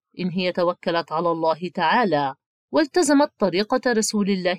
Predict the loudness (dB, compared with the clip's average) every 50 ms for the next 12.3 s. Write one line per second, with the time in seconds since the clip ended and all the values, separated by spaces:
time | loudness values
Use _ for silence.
0 | -2 -2 0 0 0 2 2 0 0 0 0 0 0 0 2 2 2 2 2 2
1 | 0 -2 -4 -4 -2 -2 -2 -2 -2 -4 -4 -2 -2 -4 -4 -4 -6 -10 -16 _
2 | _ _ _ _ _ 0 0 0 2 2 0 0 0 0 0 2 2 2 0 0
3 | -2 -4 -2 0 0 0 0 0 -4 -4 -4 -2 -2 -2 -2 0 -2 -2 -2 -2
4 | -4 -4 -2 0 0 0 0 0 0 0 0 0 -2 -4 -8 _ _ _ _ _
5 | _ -2 0 0 0 0 -2 -6 -6 -4 -2 -2 0 2 2 2 2 2 -2 _
6 | _ -4 0 0 2 2 0 -2 0 0 0 0 0 -4 -8 -8 -8 -6 -6 -6
7 | -6 -6 -8 -10 -14 _ _ _ _ _ _ _ _ _ 0 0 2 4 4 2
8 | 4 4 2 2 2 2 2 2 2 2 0 0 0 0 0 0 0 0 0 -2
9 | -2 -2 -4 -2 -2 -4 -8 -12 _ _ _ _ _ -10 -4 -2 -2 -2 0 0
10 | 2 2 2 0 -2 -6 -8 -6 -6 -6 -6 _ _ _ _ _ _ -4 0 0
11 | 0 2 2 2 2 4 2 2 2 0 -2 -6 -6 -8 _ -6 -6 -6 -6 -10
12 | -14 -20 -20 -20 -20